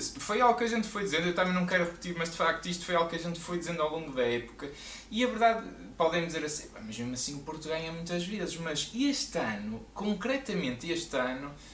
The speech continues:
nesse aspecto, acho que foi mesmo o pior de todos.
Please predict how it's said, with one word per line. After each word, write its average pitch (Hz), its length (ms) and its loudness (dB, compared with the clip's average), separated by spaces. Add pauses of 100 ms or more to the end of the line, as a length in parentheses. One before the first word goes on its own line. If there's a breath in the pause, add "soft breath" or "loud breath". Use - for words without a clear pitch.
(260 loud breath)
nesse 190 300 2
aspecto, 160 360 4
acho 175 140 4
que - 60 -4
foi 196 100 0
mesmo 180 340 2
o 170 80 -2
pior 175 280 4
de 170 60 -6
todos. 160 480 -6